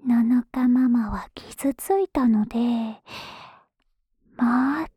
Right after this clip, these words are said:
と、おじさまをじらしちゃうんですから。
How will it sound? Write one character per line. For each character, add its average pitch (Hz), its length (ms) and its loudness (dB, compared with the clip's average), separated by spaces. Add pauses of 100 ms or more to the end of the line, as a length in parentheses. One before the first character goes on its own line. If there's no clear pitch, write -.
(160)
と、 - 80 -10 (1300)
お 226 100 -2
じ - 200 -10
さ 247 200 -4
ま 269 360 -4
を 269 120 -10
じ - 260 -12
ら 294 180 -6
し - 100 -12
ち - 120 -18
ゃ - 220 -14
う 349 40 0
ん 311 80 2
で 294 160 -2
す - 140 -16
か - 180 -8
ら。 - 540 -6